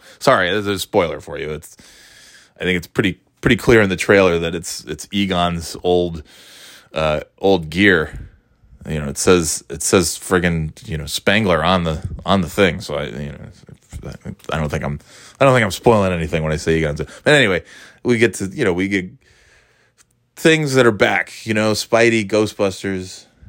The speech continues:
things that, uh, things that we love, some new stuff. I, I don't know. I can't complain. We had a good time at the drive-ins. I didn't love,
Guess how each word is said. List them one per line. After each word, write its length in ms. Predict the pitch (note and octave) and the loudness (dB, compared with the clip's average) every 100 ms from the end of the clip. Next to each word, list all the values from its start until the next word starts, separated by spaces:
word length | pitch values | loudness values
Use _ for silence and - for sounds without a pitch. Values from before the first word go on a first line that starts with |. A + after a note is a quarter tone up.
| - _ _ | -20 _ _
things 300 | - B2 A2 | 0 0 0
that, 120 | A2 G2+ | -2 -2
uh, 720 | F#2+ F2 C#2+ C#2+ G1+ - - | -6 -10 -16 -20 -20 -20 -12
things 280 | A2+ A2+ | -6 -2
that 80 | G#2 | 0
we 80 | G2 | 2
love, 280 | G2 G2+ F#2 | 4 4 2
some 240 | G#2+ A2 | -4 -2
new 180 | C3+ C3 | 0 0
stuff. 560 | - - A#2 A2 - - _ _ _ _ _ _ _ _ _ | 0 4 4 4 -2 -20 _ _ _ _ _ _ _ _ _
I, 400 | - B2+ G3+ C#3 | -8 -2 -2 0
I 40 | |
don't 140 | G#3 B2+ | 2 6
know. 360 | C3 G#2 D#2 - - - | 6 4 2 -8 -16 -10
I 100 | - | 0
can't 260 | - F#3 | 2 4
complain. 560 | D3+ A#2 G2+ G2+ F2+ E2 - | 2 2 4 4 4 -2 -6
We 100 | A2+ | 0
had 140 | A#2 G#2+ | 2 2
a 60 | |
good 200 | F#2 C#3 | 2 0
time 240 | - C3 B2 | 2 2 2
at 80 | F#2+ | -2
the 100 | E2 | -2
drive-ins. 720 | F2+ G2+ G#2 G#2+ G2+ G2 - _ - - - | 4 4 4 2 -2 -6 -10 _ -20 -10 0
I 80 | C#3+ | 2
didn't 180 | D3+ | 4
love, 180 | D3 A#2 | 2 2